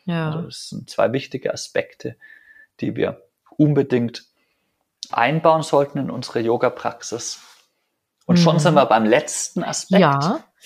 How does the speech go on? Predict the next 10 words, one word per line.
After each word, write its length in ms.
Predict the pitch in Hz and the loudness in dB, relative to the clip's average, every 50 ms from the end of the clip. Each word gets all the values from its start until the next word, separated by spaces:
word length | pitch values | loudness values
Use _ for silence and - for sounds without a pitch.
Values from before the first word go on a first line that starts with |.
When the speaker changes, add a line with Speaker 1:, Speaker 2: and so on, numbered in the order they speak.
| - - - - | -20 -20 -4 -4
Speaker 1:
<laughs> 240 | 175 151 170 - - _ _ _ _ _ _ _ _ _ _ - | -2 -2 -2 -4 -6 _ _ _ _ _ _ _ _ _ _ -12
Speaker 2:
einer 420 | - 113 117 117 120 123 113 - - - - - - - _ _ _ _ | -6 -4 -4 0 0 0 -2 -2 -8 -20 -20 -20 -20 -20 _ _ _ _
vielseitigen 920 | _ - - 165 156 156 - - 139 120 120 - 117 110 - 110 110 107 | _ 2 4 4 6 4 4 2 2 2 2 0 -6 -4 -2 -2 -2 -2
Bewegung, 500 | - 107 104 117 123 139 - 156 147 127 | -2 -4 -2 0 0 0 0 -2 -4 -4
dem 140 | - 107 107 | -6 -8 -10
sechsten, 640 | - - 127 123 - - - - - - 123 113 107 | -4 -4 -4 -4 -4 -10 -14 -14 -10 -6 -6 -4 -4
äh, 240 | 104 101 104 110 | -4 -6 -8 -8
sechsten 460 | - - 113 113 - - - _ 113 110 | -6 -6 -6 -6 -6 -16 -14 _ -8 -8
motorischen 560 | 107 107 - - 104 107 - 107 - - 107 | -8 -8 -4 -2 -2 -2 -2 -8 -12 -12 -12
Grundfertigkeit, 1000 | - - 123 127 123 - - - 123 - - 113 - - - - 113 107 107 - | -2 0 0 0 0 -4 -4 -6 -6 -4 -6 -12 -12 -12 -6 -2 -2 -2 -2 -4